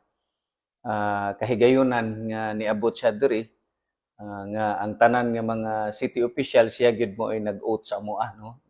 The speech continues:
Ah, atong Mayor, ah, Lemuel Toto Reyes and the rest sa sangguniang panglungsod,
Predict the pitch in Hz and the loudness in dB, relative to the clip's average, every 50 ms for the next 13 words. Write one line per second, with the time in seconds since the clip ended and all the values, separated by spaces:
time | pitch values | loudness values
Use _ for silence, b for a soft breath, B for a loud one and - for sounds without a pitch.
0 | _ _ 104 98 95 95 92 - 101 101 101 107 107 107 110 110 110 110 101 - | _ _ -14 -12 -12 -12 -12 -10 -8 -8 -4 -4 0 2 4 4 6 4 4 2
1 | b b b b b b b _ _ - 107 104 101 104 101 107 107 104 101 - | b b b b b b b _ _ -8 -8 -4 -4 -4 -4 -2 -4 -4 -4 -4
2 | 104 104 - 113 107 131 139 135 123 123 - 117 110 110 98 113 110 117 113 - | -6 -4 -4 -4 0 2 2 2 2 2 0 -6 -8 -2 0 0 0 0 -2 -2
3 | 113 - - 107 104 101 107 107 107 104 104 104 101 - 104 107 104 104 107 104 | -10 -10 -10 -10 -8 -6 -6 -6 -6 -6 -8 -8 -6 -6 -6 -6 -4 -6 -8 -8
4 | - - 107 101 92 | -4 -4 -4 -4 -4